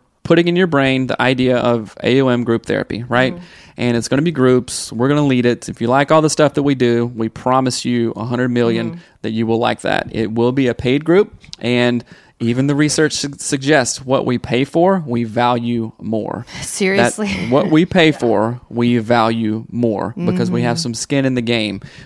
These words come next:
Speaker 1: We're accountable, right?
Speaker 2: Yeah.
Speaker 1: It's just not a free thing. We love giving free stuff. We don't care
Speaker 2: We
Speaker 1: about
Speaker 2: will
Speaker 1: that.
Speaker 2: gi-, yeah, we will continue to give free stuff away every single day. But
Speaker 1: Mm-hmm.
Speaker 2: this group is for people,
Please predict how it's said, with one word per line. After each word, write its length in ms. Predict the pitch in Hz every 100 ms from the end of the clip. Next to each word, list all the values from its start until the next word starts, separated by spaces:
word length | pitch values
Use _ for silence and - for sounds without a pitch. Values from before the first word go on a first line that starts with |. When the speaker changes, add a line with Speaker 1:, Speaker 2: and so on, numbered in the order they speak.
| -
Speaker 1:
We're 160 | 117
accountable, 540 | 110 - 113 110 - 113
right? 120 | 117 117
Speaker 2:
Yeah. 180 | 165
Speaker 1:
It's 100 | 107
just 160 | - 107
not 200 | 117 113
a 20 |
free 260 | 104 120 113
thing. 300 | 110 104 92
We 140 | 101
love 260 | 117 147 160
giving 240 | 160 160
free 240 | 147 151 135
stuff. 380 | - 123 120
We 80 | 123
don't 160 | 139 143
care 140 | 131
Speaker 2:
We 100 | -
Speaker 1:
about 100 | -
Speaker 2:
will 60 | 269
Speaker 1:
that. 260 | - 262
Speaker 2:
gi-, 60 | 247
yeah, 160 | 226 196
we 160 | 269
will 100 | 359
continue 400 | - 269 285 269
to 100 | 254
give 220 | 220 233
free 140 | 226 226
stuff 260 | - 214
away 240 | 208 202 196
every 200 | 180 190
single 260 | 214 185
day. 320 | 165 165 160 160
But 180 | 180
Speaker 1:
Mm-hmm. 140 | 170 175
Speaker 2:
this 280 | 190 233 240
group 280 | 214 254 254
is 160 | 208
for 140 | - 196
people, 480 | 202 190 196 185